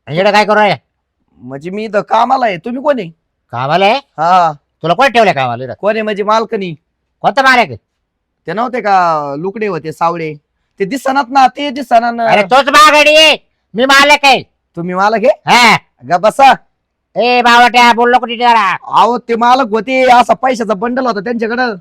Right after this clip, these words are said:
Speaker 1: हा, त्याच्याकडे पैसा बंडल मी दिला होता, अं, लेबर लोकांचे पैसे वाटायला.
Speaker 2: म्हणजे तो गडी होता का?
Speaker 1: हा.
Speaker 2: हा, मग ते कुठे गेले काय माहिती?
Speaker 1: तो गेला असेल आता पैसे वाटायला.
Speaker 2: अहो पैसे नाही,
Speaker 1: मग?
Speaker 2: तिथं वावरत होते ते, बर का?
Speaker 1: हा.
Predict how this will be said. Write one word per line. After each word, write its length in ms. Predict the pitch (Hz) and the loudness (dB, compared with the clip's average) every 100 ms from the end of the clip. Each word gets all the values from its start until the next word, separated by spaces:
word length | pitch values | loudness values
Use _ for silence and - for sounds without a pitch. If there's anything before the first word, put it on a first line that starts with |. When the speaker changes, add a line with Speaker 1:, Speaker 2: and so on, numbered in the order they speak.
| _ | _
Speaker 1:
हा, 220 | 143 185 190 | 0 0 2
त्याच्याकडे 260 | 214 220 | 0 0
पैसा 280 | 226 240 247 | 2 0 0
बंडल 220 | 226 226 | -2 -2
मी 120 | 226 | -2
दिला 240 | 233 233 233 | 0 2 2
होता, 280 | 220 208 170 _ _ _ | 2 2 0 _ _ _
अं, 500 | 156 156 156 143 139 | -16 -14 -14 -14 -10
लेबर 280 | 151 196 214 | -4 -2 0
लोकांचे 280 | 220 226 202 | 0 0 -8
पैसे 300 | 175 208 196 | -10 -6 -4
वाटायला. 380 | 180 165 147 113 _ _ _ | -4 -4 -8 -8 _ _ _
Speaker 2:
म्हणजे 160 | 139 185 | -12 -6
तो 100 | 233 | -4
गडी 180 | 240 320 | -4 -2
होता 220 | 302 202 | -2 -2
का? 80 | 160 | 0
Speaker 1:
हा. 440 | 156 220 214 180 | 4 6 6 4
Speaker 2:
हा, 1200 | 123 - _ _ _ _ _ _ _ _ _ - 160 | 2 -4 _ _ _ _ _ _ _ _ _ -10 -8
मग 100 | 190 | -8
ते 120 | 202 | -10
कुठे 320 | _ 285 320 | _ -6 -4
गेले 220 | 294 285 | -4 -4
काय 160 | 302 320 | -4 -4
माहिती? 320 | 311 233 254 | -6 -6 -6
Speaker 1:
तो 120 | 170 | -2
गेला 180 | 175 233 | 2 2
असेल 140 | 233 | 4
आता 120 | 240 220 | 4 4
पैसे 260 | 247 220 | 0 2
वाटायला. 340 | 202 180 165 127 90 _ _ _ _ - | 2 2 -2 -4 -8 _ _ _ _ -4
Speaker 2:
अहो 100 | 170 | -4
पैसे 380 | 247 277 269 | -2 -4 -2
नाही, 340 | 277 311 311 262 | 0 0 -2 -2
Speaker 1:
मग? 220 | 160 240 262 _ _ - | 4 4 4 _ _ -10
Speaker 2:
तिथं 140 | 202 | -4
वावरत 400 | 202 220 269 285 | 2 2 2 0
होते 200 | 240 220 | -2 -2
ते, 320 | 240 277 208 - _ _ 147 | -4 -2 -2 -4 _ _ -6
बर 160 | 233 | -6
का? 260 | 262 233 165 | 0 0 2
Speaker 1:
हा. 240 | 156 202 | 4 4